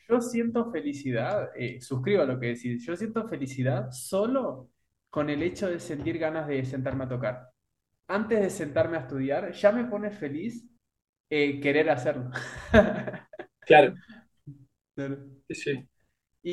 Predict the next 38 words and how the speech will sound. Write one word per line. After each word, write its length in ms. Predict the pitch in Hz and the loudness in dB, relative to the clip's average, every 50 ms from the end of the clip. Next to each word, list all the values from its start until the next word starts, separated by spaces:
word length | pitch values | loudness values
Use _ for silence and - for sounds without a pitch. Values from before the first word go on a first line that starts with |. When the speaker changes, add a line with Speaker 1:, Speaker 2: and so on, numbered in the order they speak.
| 165 190 190 | -4 -2 0
Speaker 1:
ibas 240 | 214 240 247 226 226 | 2 2 2 2 2
a 60 | 196 | 2
decir, 560 | 175 165 - - 196 208 202 - - - - - | 2 2 -2 -2 -2 -2 -2 -4 -10 -16 -20 -20
sí, 300 | - - - 135 135 - - | -14 -4 -2 -2 -2 0 -2
eh, 340 | 135 131 131 127 120 123 123 | -2 0 0 0 0 0 -2
en, 180 | 127 123 120 120 - | -4 -4 -4 -6 -6
en 160 | - 135 131 143 | -4 -2 -2 0
un, 240 | 143 - - - 139 | -2 -2 -4 -4 -4
en 80 | 135 | -2
un 80 | 139 143 | -2 -2
momento 240 | 147 156 156 151 165 | -2 -2 -4 -4 -4
dijiste, 720 | 156 143 127 139 147 135 - 151 139 131 127 123 127 127 - - - _ _ _ - | -6 -6 -6 -8 -12 -12 -8 -6 -6 -4 -4 -6 -8 -10 -14 -16 -20 _ _ _ -10
eh, 100 | 139 139 | -8 -4
no, 240 | 151 160 165 160 143 | -2 2 2 2 2
porque 220 | 143 131 135 139 | 0 -4 -4 -4
si 380 | 131 - 135 131 131 131 127 127 | -4 -2 0 0 0 0 0 -2
te 120 | 139 135 | -4 -4
pones 320 | 123 139 135 147 156 - 180 | -2 -2 -2 -4 -4 -4 -4
en 100 | 160 156 | -6 -6
esa 160 | 151 151 156 | -4 -2 -2
de, 140 | 139 131 127 | -2 -2 -2
no, 180 | 120 143 135 127 | -4 -4 -2 -2
esta 300 | 143 147 127 165 147 135 | -4 -4 -4 -4 -4 -4
es 80 | 139 | -2
la 140 | 143 147 147 | -2 -2 -2
música, 520 | 147 156 156 - 180 175 - 151 139 - - | -2 -6 -8 -10 -10 -4 -2 -2 -2 -2 -4
entras 500 | 139 139 143 143 151 156 165 160 - - | -6 -6 -4 0 2 2 2 2 0 -8
en 140 | 156 151 156 | -6 -6 -4
una, 480 | 165 170 175 180 185 190 - - - _ _ _ | -4 -4 -2 -2 -2 -2 -4 -8 -18 _ _ _
¿y 240 | - 156 156 160 151 | -4 -2 0 2 4
a 120 | 147 151 156 | 2 2 2
qué 120 | 196 196 | 0 0
te 100 | 196 208 | 0 0
referís 680 | 190 - - 170 151 147 143 135 127 127 - - - - - | 0 0 -2 -4 -2 0 0 0 0 -2 -4 -8 -14 -14 -8
con 140 | - 135 131 | -6 -4 -4
eso? 320 | 131 127 - 117 - - - - - - - - - - - - _ - - - - _ _ _ _ _ _ _ _ _ _ _ _ _ _ _ _ _ _ _ _ - | -4 -4 -6 -8 -12 -12 -16 -20 -20 -20 -20 -20 -20 -20 -20 -20 _ -20 -20 -20 -20 _ _ _ _ _ _ _ _ _ _ _ _ _ _ _ _ _ _ _ _ 8
Speaker 2:
Me 80 | - 170 | 10 10
refiero 440 | 170 180 214 254 196 175 170 160 | 10 12 12 12 12 12 12 12